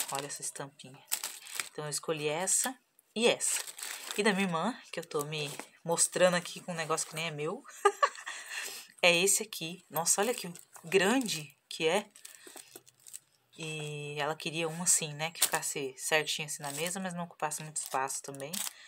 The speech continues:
Mas que tivesse divisórias. E o dela, que é esse, que é igual, eu não vou abrir, né? Que é dela. <laughs> Que é igual esse aqui, ó. Só que com outra estampa. Tá vendo?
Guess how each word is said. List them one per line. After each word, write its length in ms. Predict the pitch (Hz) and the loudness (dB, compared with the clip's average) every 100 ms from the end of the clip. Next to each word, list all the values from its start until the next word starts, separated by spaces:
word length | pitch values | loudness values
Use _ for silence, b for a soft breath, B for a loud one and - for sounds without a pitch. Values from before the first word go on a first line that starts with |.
| B B | B B
Mas 120 | - | -4
que 60 | - | -2
tivesse 300 | 190 180 175 | 4 4 2
divisórias. 540 | 170 185 160 139 139 - - - - - | -2 0 2 4 4 4 4 4 4 4
E 80 | |
o 60 | 285 | 6
dela, 340 | 226 214 202 202 - - - - | 8 8 8 4 2 2 2 0
que 120 | 208 | 4
é 160 | 185 175 | 4 4
esse, 300 | 165 - - | 2 2 4
que 80 | 165 | 4
é 40 | |
igual, 220 | 156 156 - | 2 2 2
eu 60 | 151 | 4
não 60 | |
vou 80 | 156 | 4
abrir, 180 | 170 135 | 2 0
né? 120 | 139 - | -2 0
Que 80 | |
é 20 | 143 | 0
dela. 200 | 123 120 | 2 0
<laughs> 880 | - - - - 247 233 - - - - | -2 2 4 4 2 0 -6 -10 -14 4
Que 120 | 233 | 6
é 40 | |
igual 300 | 214 185 190 | 8 10 10
esse 180 | 196 208 | 8 4
aqui, 260 | 196 - 131 | -2 -6 -6
ó. 80 | 117 - - - - - - - - | -6 -12 -12 -12 -10 -8 -6 -6 -2
Só 140 | 147 | -2
que 200 | - - | -2 -4
com 120 | 165 | -2
outra 260 | 147 147 180 | 0 0 2
estampa. 320 | 180 - 135 | 2 2 0
Tá 960 | - - - - - - - - - - | -2 -4 -4 -6 -6 -4 0 0 0 -2
vendo? 200 | - | -2